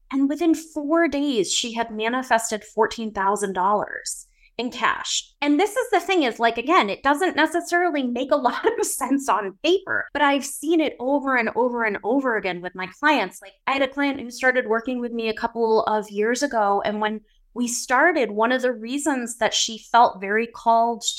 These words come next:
to work with me was because we had been at an in-person event where I had channeled light language. And this was a person who was, like, a very on three D, has an advanced degree, is not someone who you would necessarily imagine would be engaging in something wacky like light language.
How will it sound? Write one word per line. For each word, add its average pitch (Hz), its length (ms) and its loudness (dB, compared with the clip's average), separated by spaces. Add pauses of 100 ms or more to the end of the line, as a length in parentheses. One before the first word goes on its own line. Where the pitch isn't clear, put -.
to 196 180 -6
work 254 260 -2
with 381 120 4
me 196 180 0
was 180 180 -4
because 214 420 -10
we 214 120 -6
had 226 200 -4
been 208 180 2
at 262 140 2
an 214 140 -2
in-person 196 680 -4
event 185 440 0 (340)
where 185 140 -4
I 196 100 2
had 190 100 -2
channeled 220 420 -2
light 247 260 0
language. 180 540 -4
And 214 140 0
this 302 220 0
was 240 160 -4
a 208 100 4
person 208 560 -2
who 196 140 2
was, 175 240 -4
like, 160 180 -2
a 175 300 -2
very 180 560 0
on 190 180 -10
three 190 300 -6
D, 170 280 -4
has 180 380 2
an 196 100 -14
advanced 170 440 -4
degree, 226 580 -4 (220)
is 202 160 0
not 220 360 2 (180)
someone 202 320 0
who 190 180 -6
you 190 140 -2
would 190 160 2
necessarily 190 920 0
imagine 185 920 0
would 180 200 -6
be 175 220 -6
engaging 175 800 -4
in 185 480 -2
something - 720 -20
wacky 208 380 0
like 180 220 -2
light 254 240 2
language. 190 460 -2